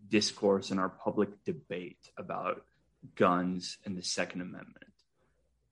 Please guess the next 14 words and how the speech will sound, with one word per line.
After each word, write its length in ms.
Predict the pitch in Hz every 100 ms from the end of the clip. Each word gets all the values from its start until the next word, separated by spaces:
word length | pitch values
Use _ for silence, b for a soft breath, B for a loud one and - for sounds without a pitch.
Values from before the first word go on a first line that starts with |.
| _ _
do 120 | 110
you 220 | 120 135 143
see 540 | - 113 107 104 107
sort 260 | - 107 95
of 160 | -
Kay's 400 | - 107 101 90
influence, 720 | 95 104 107 135 139 151 - -
and 100 | -
how 280 | - - 101
do 100 | 98
you 180 | 98 -
see 220 | - -
it? 220 | - - _
Wh-, 320 | 101 98 113